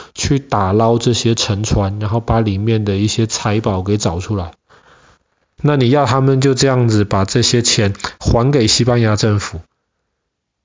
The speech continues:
好像也有一点说不过去。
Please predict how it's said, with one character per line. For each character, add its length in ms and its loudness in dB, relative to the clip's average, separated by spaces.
好 300 0
像 220 2
也 140 4
有 220 4
一 20 2
点 180 0
说 240 0
不 140 -2
过 180 0
去。 220 0